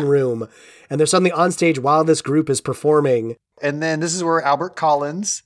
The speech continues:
Speaker 1: musician, singer, guitarist, again, another guy with a great voice. Nobody leaves here without singing a blues. It's either very charming or very cheesy, depending on how you look at it. I see it as charming.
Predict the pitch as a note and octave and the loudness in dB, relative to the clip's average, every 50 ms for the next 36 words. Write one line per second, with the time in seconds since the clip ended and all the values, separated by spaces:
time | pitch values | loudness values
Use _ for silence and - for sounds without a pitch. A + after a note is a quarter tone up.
0 | _ _ - C3+ C3+ C3 B2 B2+ D3+ D3+ - - F#3 F3 F3 G3+ A3+ A3+ _ _ | _ _ -8 -6 -4 -4 -2 0 2 2 2 2 2 0 0 0 -4 -6 _ _
1 | - - - - - E3+ E3 E3 F3 F#3 G3+ A3 - _ - - D3+ - - D#3+ | -8 -8 -6 -2 0 -2 -2 -2 -4 -6 -6 -8 -12 _ -6 -6 -4 0 4 4
2 | C3+ A#2+ B2 D3 D#3+ - - - _ _ _ - D3 C#3+ C3+ F#3 F3+ E3 D#3+ D3+ | 4 4 2 0 -2 -4 -6 -10 _ _ _ -2 -2 0 0 0 0 0 -2 0
3 | D3+ D3+ D3+ E3+ E3 E3 D#3+ E3 D#3 C3 D3 C#3 D3 D3 C#3+ C#3 C3 B2+ C#3 C#3 | 0 0 0 0 0 0 -2 -4 -4 -2 0 0 0 0 -2 -4 -4 -2 -2 -2
4 | D#3 C#3 A#2+ B2 A#2+ A#2 A#2+ B2 - - _ G#2 G2 G#2+ A#2+ C3 D3 D3 C#3 B2+ | -2 -2 -4 -2 0 0 0 -2 -2 -4 _ _ -6 -6 -4 -2 -2 -2 -2 -2
5 | A#2+ A#2+ A#2+ A#2+ A2 A2+ A2+ A2+ A#2 A2+ A2 A2+ A#2+ A#2 - - G#2+ G2+ G2+ G#2+ | -2 -2 -4 -4 -4 -4 -4 -4 -4 -2 -2 -2 -2 -2 -2 -4 -6 -6 -6 -8
6 | A#2+ B2+ D3 E3 E3+ C#3+ G#2+ G2 - - - - - _ _ _ _ _ _ _ | -6 -2 2 4 4 2 2 -2 -6 -6 -8 -8 -10 _ _ _ _ _ _ _
7 | - G#3+ A#3 - F4+ F4+ G4 G4 D4 A3 A3 A#3 A#3+ A#3+ A#3+ - - F#3+ F3+ F#3 | -4 -4 -2 -2 -2 0 0 0 0 0 0 0 0 0 -2 -2 0 0 0 0
8 | F#3 F3+ F3+ F3 F3 F3 F3+ G3 - - E3 E3 D#3+ D3 D#3 D#3 D#3 D#3 D#3+ D#3 | 0 0 0 0 0 0 -2 -4 -2 0 0 0 2 2 2 2 2 2 0 -2
9 | - - D#3+ D#3 C#3+ C3+ C#3+ C#3+ C3+ D3 C#3+ C#3+ D#3+ D#3 D#3 D3+ D3+ D3+ D3 D3 | 0 0 0 0 0 0 -2 -2 -2 -2 -2 -2 -4 -4 -4 -4 -4 -4 0 0
10 | D3 D3 D3+ C#3+ B2+ A#2+ G#2+ B2 A#2 A2+ A2+ A#2+ B2 - - G3 G#3+ A#3 D4+ E4 | 0 0 0 -2 -2 -2 0 0 0 0 2 0 -2 -2 -2 0 0 2 2 0
11 | - - - A3 G#3 G3+ F#3 F3+ F3 - - - - A3 D#3+ D3 D3+ D3+ C#3+ D3 | 0 0 -2 0 0 2 2 0 0 -2 -4 -4 -2 0 2 2 2 0 -2 -4
12 | C#3+ C#3 C#3 C#3 D3+ D3 | -4 -4 -6 -6 -8 -8